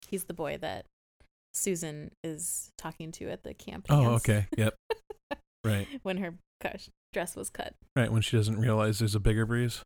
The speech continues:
Speaker 1: <laughs> Yeah, exactly.
Speaker 2: And her blue moves are out.
Speaker 1: And then, as we discussed briefly earlier, Meredith is talking on the cell phone to a Res-, Reverend Mosby, which is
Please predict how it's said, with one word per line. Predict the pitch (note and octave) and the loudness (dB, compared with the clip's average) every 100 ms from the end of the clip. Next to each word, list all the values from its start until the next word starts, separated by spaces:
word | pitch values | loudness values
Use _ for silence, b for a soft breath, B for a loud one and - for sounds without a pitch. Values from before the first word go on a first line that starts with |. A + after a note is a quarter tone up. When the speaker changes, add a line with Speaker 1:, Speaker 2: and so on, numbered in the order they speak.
| _ | _
Speaker 1:
<laughs> | - | -6
Yeah, | B3+ F4+ - B3+ F#3 | 6 6 8 4 4
exactly. | F#3+ - - - G3 A3 _ _ _ - | -2 -4 -6 -6 -8 -10 _ _ _ 0
Speaker 2:
And | C3 | 4
her | B2+ | 6
blue | B2+ C#3 C#3+ | 6 8 10
moves | C3+ B2+ | 10 8
are | B2+ C3 | 6 4
out. | C3+ C#3+ - - _ _ _ | 2 -2 -6 -20 _ _ _
Speaker 1:
And | - G3+ | -6 -2
then, | G3+ | 0
as | F3+ F3 | 0 0
we | G#3 G#3+ G3+ | 0 -2 -4
discussed | - - F3+ F#3+ - - - _ | -6 -4 -4 -2 -2 -4 -12 _
briefly | - E3+ G#3 F#3+ | -4 -4 -2 -2
earlier, | E3 D#3+ E3+ A3+ | -2 -2 -2 -2
Meredith | F#3 E3+ F#3 F#3+ | -2 0 -2 -4
is | F3+ - - - | -8 -10 -14 -6
talking | F#3 F#3 F#3 | -4 -4 -4
on | |
the | F3+ | -4
cell | - E3 | -4 -4
phone | - F3 | -6 -10
to | E3+ F3+ | -4 -4
a | |
Res-, | E3+ E3 F3 F#3+ - - | -2 -2 -4 -8 -10 -6
Reverend | F3+ F3+ G3 F#3+ | -2 -2 -2 -4
Mosby, | F3 E3 D#3+ C#3+ C#3+ | -2 -4 -4 -8 -8
which | D#3 E3 | -10 -10
is | - F3 - | -8 -8 -10